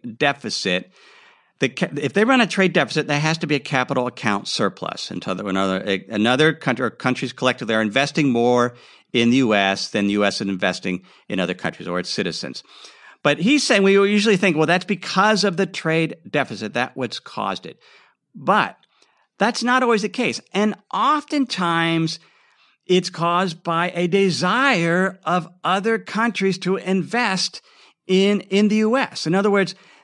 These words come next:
the, the capital account surplus, capital flows into U S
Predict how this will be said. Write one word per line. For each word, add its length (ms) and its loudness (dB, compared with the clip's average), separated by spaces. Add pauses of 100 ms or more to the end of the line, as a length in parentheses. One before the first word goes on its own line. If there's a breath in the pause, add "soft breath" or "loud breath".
the, 280 -2
the 140 -2
capital 460 0
account 340 0
surplus, 560 -2 (560 soft breath)
capital 540 0
flows 580 2
into 400 0
U 160 4
S 240 0